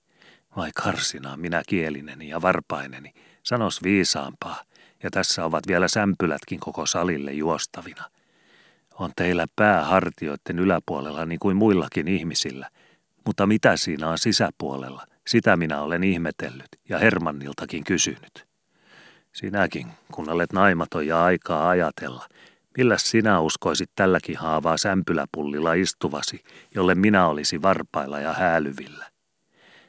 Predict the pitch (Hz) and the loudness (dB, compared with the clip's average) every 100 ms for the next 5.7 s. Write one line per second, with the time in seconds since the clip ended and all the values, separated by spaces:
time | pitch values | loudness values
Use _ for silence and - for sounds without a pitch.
0 | _ - 101 101 - - 78 73 80 90 | _ -8 0 0 0 -4 -4 -4 0 0
1 | 82 - 78 76 80 95 82 78 - 92 | 0 -2 -6 -2 2 2 2 -4 -4 0
2 | 90 71 67 - - - - _ _ - | 0 -2 -4 -10 -10 -14 -14 _ _ -10
3 | 95 92 90 110 87 - 76 67 - _ | -6 -2 2 4 4 0 -4 -8 -14 _
4 | _ - 101 95 - 113 95 85 76 - | _ -2 2 2 2 2 2 2 0 -2
5 | 78 71 69 71 71 67 | -2 -2 -4 -8 -12 -18